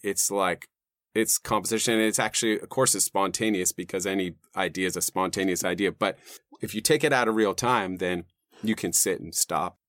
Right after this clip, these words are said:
mess with it. But yeah, it's, it's there in a, it's weird. In a way, it's, like, the opposite. It's the opposite of me sitting there with four notes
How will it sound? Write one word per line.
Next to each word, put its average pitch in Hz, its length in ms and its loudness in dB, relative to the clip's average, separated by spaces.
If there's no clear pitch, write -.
mess 90 240 -2
with 87 160 -6
it. 87 160 -8
But - 240 -4
yeah, 104 300 0
it's, 90 260 -2
it's 143 240 0
there 135 400 2
in 123 160 -6
a, 117 60 -10
it's 117 280 -6
weird. 127 320 -2
In 87 120 -2
a 98 80 -2
way, 120 320 0
it's, 117 180 -2
like, 95 160 -2
the - 220 -12
opposite. - 560 -4
It's - 160 -6
the - 120 -6
opposite 131 500 2
of 98 140 0
me 101 120 -2
sitting 98 400 0
there 90 200 0
with 82 120 -6
four 92 300 -4
notes 82 460 -4